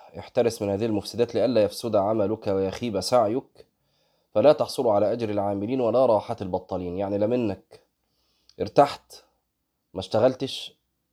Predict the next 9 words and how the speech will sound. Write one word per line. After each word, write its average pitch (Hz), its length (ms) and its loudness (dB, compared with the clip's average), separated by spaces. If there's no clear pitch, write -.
ولا 127 260 6
منك 143 480 4
حصلت 139 500 -2
أجر 131 220 0
العمل، 120 440 -2
لا، 113 200 0
ده 104 120 -4
أنت 101 300 -6
تعبان، 156 580 2